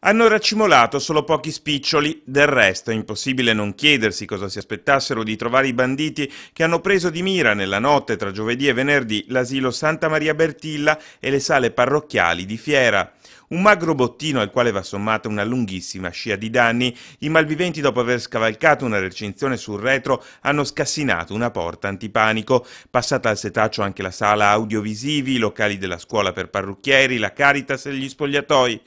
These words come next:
Insomma, un lavoro che ha richiesto decine di minuti o più verosimilmente qualche ora.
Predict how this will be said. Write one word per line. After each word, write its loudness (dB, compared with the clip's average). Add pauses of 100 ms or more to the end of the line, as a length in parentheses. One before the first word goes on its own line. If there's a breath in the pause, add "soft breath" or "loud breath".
(360 loud breath)
Insomma, 2
un 0
lavoro 2
che -4
ha 2
richiesto -2
decine -2
di 0
minuti -2
o 0
più -4
verosimilmente -2
qualche -4
ora. 0